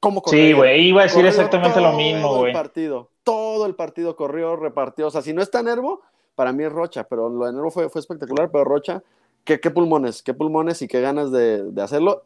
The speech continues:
Speaker 1: pero necesita un socio, que ya vimos que Saldívar no va a ser ahorita y que necesita a Jeremy de regreso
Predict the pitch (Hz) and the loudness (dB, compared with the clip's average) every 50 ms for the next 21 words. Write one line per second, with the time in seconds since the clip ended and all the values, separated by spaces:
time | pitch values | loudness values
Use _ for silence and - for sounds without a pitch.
0 | _ _ - - 127 127 127 147 170 180 170 135 - - 104 - 98 - - 143 | _ _ -4 -2 0 2 4 2 2 0 -4 -6 -10 -12 -16 -18 -16 -14 -12 -12
1 | 135 - 135 135 156 170 - 147 113 - - 104 101 98 95 107 123 135 139 151 | -8 -4 -2 -2 -2 -2 -4 -8 -8 -8 -10 -12 -10 -8 -6 -4 -4 -4 -6 -8
2 | - - 113 101 113 104 104 110 120 131 139 139 131 127 131 135 - - 147 147 | -10 -12 -12 -6 -6 -4 -2 0 2 2 2 0 0 -4 -4 -6 -4 -4 -2 -2
3 | 147 147 147 135 - 175 165 - 123 107 98 - 101 92 107 107 110 147 151 143 | -2 -2 -2 -4 -4 -6 -6 -4 -6 -6 -8 -12 -14 -12 -8 -4 0 2 2 2
4 | 113 101 104 101 110 113 139 147 139 123 113 110 110 110 110 113 120 120 - 202 | 2 0 -2 -2 -2 -2 -2 -4 -4 -6 -4 -4 -2 0 0 0 0 -2 -4 -10
5 | 233 - | -12 -12